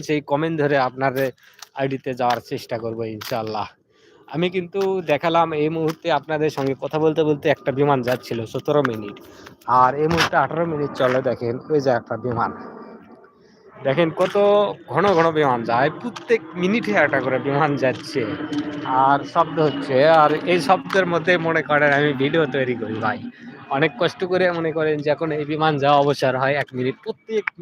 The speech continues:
মিনিটে। দেখেন আমি দেখালাম পনেরো মিনিট থেকে এখন উনিশ মিনিট চলতেছে লাইভ, প্রতি চার মিনিটে কিন্তু চারটে, চারটে বিমান পার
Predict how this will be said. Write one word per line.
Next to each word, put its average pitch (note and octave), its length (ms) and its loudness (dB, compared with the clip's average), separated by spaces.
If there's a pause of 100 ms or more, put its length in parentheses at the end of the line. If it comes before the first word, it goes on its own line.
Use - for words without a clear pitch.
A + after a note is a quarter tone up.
মিনিটে। G3 340 2 (140)
দেখেন A#2 280 -4 (440)
আমি C#3 140 0 (100)
দেখালাম D3+ 280 4 (100)
পনেরো E3 280 -2
মিনিট D#3+ 240 -4
থেকে D#3+ 220 -2
এখন D3+ 200 0
উনিশ E3 280 -4
মিনিট C#3 260 -2
চলতেছে B2 360 -6 (120)
লাইভ, B2+ 260 -2 (140)
প্রতি E3+ 200 -16 (100)
চার F#3 140 0 (100)
মিনিটে D3+ 320 -2
কিন্তু C3+ 160 -4 (120)
চারটে, C#3+ 260 -2 (340)
চারটে D#3 220 -4 (100)
বিমান B2 200 -4 (120)
পার C3+ 120 -4